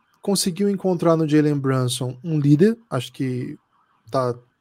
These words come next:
tá bem pago, né? O que eles pagaram foi muito alto,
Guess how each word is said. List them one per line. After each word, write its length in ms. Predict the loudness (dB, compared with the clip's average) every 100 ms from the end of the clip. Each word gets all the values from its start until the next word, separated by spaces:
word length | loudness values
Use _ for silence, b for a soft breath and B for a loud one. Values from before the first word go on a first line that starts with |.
| _
tá 80 | -4
bem 180 | -2 0
pago, 380 | 0 0 0 -4
né? 100 | -8
O 80 |
que 120 | -6 -8
eles 100 | -4
pagaram 420 | -6 -4 -4 -6
foi 160 | -8
muito 280 | -6 -6 2
alto, 480 | 4 4 0 -8 -8